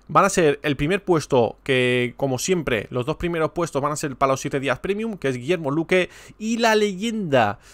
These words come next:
Eh, pues, puesto tres, puesto cuatro y puesto cinco van a ser los doscientos soberanos, que es Roberto Zambrana Mira. El cuarto puesto, que va a ser Jorge Álvarez, y el quinto puesto va a ser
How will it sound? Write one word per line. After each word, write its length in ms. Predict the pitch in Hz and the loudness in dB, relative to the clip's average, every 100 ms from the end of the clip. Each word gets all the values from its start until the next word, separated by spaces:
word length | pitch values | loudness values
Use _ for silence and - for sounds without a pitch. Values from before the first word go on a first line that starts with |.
| - - - | -20 -16 -2
Eh, 540 | 135 131 135 135 135 131 | 4 6 6 6 4 4
pues, 340 | 180 202 180 - - | 4 4 4 -8 -2
puesto 260 | 185 202 | 0 2
tres, 340 | 170 185 165 - | 0 2 2 0
puesto 320 | 165 170 160 | -4 -4 -2
cuatro 280 | 175 156 131 | 0 2 2
y 20 | |
puesto 300 | 160 160 160 | 2 -4 -4
cinco 280 | 185 190 185 | -6 -2 0
van 120 | 165 | 0
a 20 | |
ser 140 | 165 165 | 0 0
los 100 | 151 | 0
doscientos 300 | 160 151 147 | -4 -6 -2
soberanos, 400 | 160 196 196 - | 2 2 0 -4
que 120 | 165 | -4
es 120 | 131 | 0
Roberto 500 | 143 185 180 147 - - - - | 2 2 2 0 -2 -6 -20 2
Zambrana 600 | 147 139 160 190 143 120 | 4 4 4 2 2 -2
Mira. 460 | 143 196 220 226 - - - | -2 2 2 2 -4 -20 -10
El 140 | 165 | -6
cuarto 280 | 151 175 185 | 0 0 2
puesto, 280 | 190 185 151 | -2 -2 0
que 80 | 151 | 0
va 60 | |
a 20 | 156 | 0
ser 160 | 147 | 0
Jorge 480 | - 202 - 139 - | 0 -2 0 0 0
Álvarez, 480 | 165 196 202 202 - | 0 4 4 2 0
y 140 | 196 220 | -6 -6
el 100 | 196 | -4
quinto 280 | 208 190 | -4 -2
puesto 280 | 190 185 190 | 0 0 2
va 100 | 170 | 2
a 20 | |
ser 240 | - 185 | 2 0